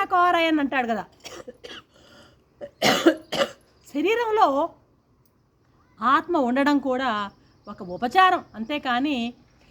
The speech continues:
సమస్త దేహము, ఇంద్రియాలు, వీటి యొక్క ఈ వ్యాపారాలన్నింటినీ కూడా ఆత్మ తెలుసుకుంటుంది అని చెప్-, వ్యవహార దృష్టిలో చెప్పేటప్పుడే ఆత్మ శరీరంలో ఉంది అంటున్నాం. ఈ దేహము, దీని యొక్క ఇంద్రియాలు, వీటి వ్యాపారాలన్నీ లోపల ఉండి తెలుసుకుంటుంది అని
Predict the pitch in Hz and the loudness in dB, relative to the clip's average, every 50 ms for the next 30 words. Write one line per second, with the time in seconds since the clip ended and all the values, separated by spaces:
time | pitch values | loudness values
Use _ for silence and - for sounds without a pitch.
0 | _ _ _ _ _ _ - - 220 202 226 277 285 - - 403 359 339 226 240 | _ _ _ _ _ _ -12 -8 -4 -2 -2 -2 -2 0 2 4 4 4 4 4
1 | 285 311 339 285 330 294 311 320 311 294 285 285 330 330 320 311 311 302 294 294 | 4 4 4 2 2 0 0 2 2 2 4 4 2 2 0 0 2 2 2 0
2 | 294 302 311 302 - _ _ _ _ - 269 285 302 - 311 294 285 294 - 285 | 0 -2 -4 -6 -10 _ _ _ _ -2 0 0 2 2 0 0 0 -2 -2 0
3 | 277 269 262 262 262 277 247 269 269 277 277 - 302 302 302 302 285 294 269 269 | 0 0 0 0 -2 -2 0 0 0 0 2 2 2 2 2 2 0 0 0 0
4 | 277 311 262 - 277 254 277 277 277 254 247 269 294 - 285 285 302 - 269 262 | 0 0 -2 -4 -4 -4 -2 0 2 2 2 2 2 0 -2 -2 -2 -2 -2 -2
5 | 277 - 311 - - 302 277 262 - 285 269 262 254 240 285 294 302 311 302 294 | -2 -4 -4 -2 0 0 0 0 0 -2 -2 0 0 2 2 2 4 4 2 2
6 | 285 277 277 277 - - - - - - 254 254 254 - - 233 220 233 262 247 | 2 2 2 0 -2 -6 -16 -12 -6 -4 -4 -4 -4 -6 -6 -4 -2 0 2 4
7 | 294 302 302 302 277 214 262 254 - - 302 277 277 262 269 247 233 277 277 269 | 4 4 4 2 -2 -4 -6 -6 -6 -4 -4 -4 -4 -4 -6 -8 -8 -6 -6 -6
8 | 254 262 240 - 285 285 262 226 226 233 226 - - - _ - 214 226 254 285 | -6 -8 -8 -10 -8 -6 -4 -2 -2 -4 -4 -8 -14 -20 _ -2 2 2 2 2
9 | - 294 311 - - 277 262 269 294 320 330 339 339 320 294 285 262 254 302 302 | 0 -4 -4 -4 -4 -4 -2 0 0 0 2 2 2 2 2 0 -2 -2 -2 -2
10 | 277 240 - 262 262 262 233 - - - _ _ 240 240 190 240 262 285 277 294 | -2 -2 -4 -2 -2 -2 -2 -4 -8 -20 _ _ -10 -4 0 2 2 2 2 2
11 | 262 254 262 262 262 226 262 254 254 247 240 254 247 254 262 277 262 262 254 247 | 0 0 -2 -2 -2 -2 -2 -2 -4 -4 -4 -4 -4 -2 0 0 2 2 2 2
12 | 254 233 254 240 - 247 240 247 240 285 269 269 262 262 269 254 254 269 277 285 | 2 0 -2 -4 -2 -2 -2 -2 0 0 0 0 0 0 0 0 0 0 0 2
13 | 262 254 254 254 294 269 262 254 254 233 - 254 254 247 - - 277 247 226 254 | 2 2 2 2 0 -2 -2 -2 -4 -4 -4 -4 -6 -6 -6 -6 -6 -4 -4 -4
14 | 240 262 254 262 | -2 -2 -4 -4